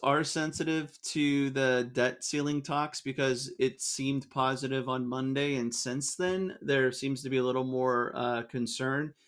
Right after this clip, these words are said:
So if the Fed comes in and they're talking about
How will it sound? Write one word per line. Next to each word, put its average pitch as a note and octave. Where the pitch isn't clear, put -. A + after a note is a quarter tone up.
So C#3+
if C3+
the C3+
Fed D3
comes C#3+
in C#3+
and A#2+
they're B2+
talking C3
about B2